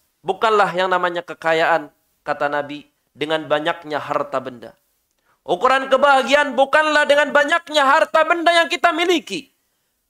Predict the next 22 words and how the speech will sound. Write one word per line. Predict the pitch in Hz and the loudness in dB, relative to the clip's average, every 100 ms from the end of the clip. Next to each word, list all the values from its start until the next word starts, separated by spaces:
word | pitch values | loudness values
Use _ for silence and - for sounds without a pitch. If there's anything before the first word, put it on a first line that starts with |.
| _ _ | _ _
Karena | 247 277 285 | 0 2 2
itu | 359 - | 2 0
bukanlah | 330 330 339 349 330 | 0 2 2 2 2
kekayaan | 302 302 320 339 339 | 0 0 0 2 2
yang | 320 | 0
sesungguhnya. | 311 330 320 370 226 214 151 _ _ _ _ _ _ _ _ _ _ _ _ | -2 -2 2 2 2 -2 -6 _ _ _ _ _ _ _ _ _ _ _ _
"Walakinnal | 160 285 320 330 392 370 349 311 | 2 4 2 2 0 4 4 4
ghina | 330 330 330 | 4 4 2
ghinan | 302 320 320 302 | 2 2 2 2
nafs." | 370 330 - - - _ _ - | 2 2 -2 -10 -14 _ _ -2
Akan | 175 196 | -2 0
tetapi | 190 190 190 190 185 | 0 2 0 0 -2
yang | 180 | 0
namanya | 180 180 175 175 | 0 0 -2 -4
kaya | - 175 165 156 - _ _ _ | -2 -2 2 0 -2 _ _ _
adalah | 160 160 156 156 - - | -2 2 2 2 -2 0
orang | 202 226 214 170 | 2 2 -2 -4
yang | 160 | -8
memiliki | 160 160 151 135 | -8 -10 -10 -10
hati | 135 254 262 233 175 | -4 -4 -4 -6 -6
yang | |
kekaya-, | 135 135 131 120 | -6 -14 -14 -14